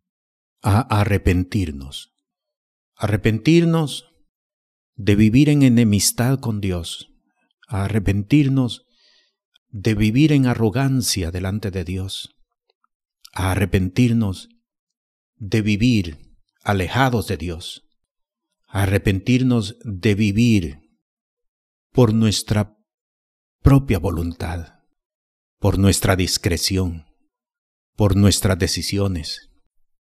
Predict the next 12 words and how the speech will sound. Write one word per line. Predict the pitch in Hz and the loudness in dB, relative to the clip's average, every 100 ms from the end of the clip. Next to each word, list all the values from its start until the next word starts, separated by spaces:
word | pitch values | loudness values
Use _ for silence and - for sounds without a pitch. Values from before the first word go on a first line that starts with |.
| _ _ - | _ _ -14
El | - | -2
llamado | 104 104 123 127 | 2 4 6 6
del | 123 | 4
Evangelio, | 117 117 98 127 127 135 127 - - _ _ _ _ _ | 4 2 2 0 2 0 -2 -6 -20 _ _ _ _ _
y | 110 127 | 0 2
es | 123 | 4
el | 127 | 2
llamado | 120 127 143 113 | 2 2 2 0
del | 104 | 0
Espíritu | - 151 156 143 117 | 0 0 0 -2 -2
de | 104 | -2
Dios, | 92 76 - - | -4 -8 -12 -20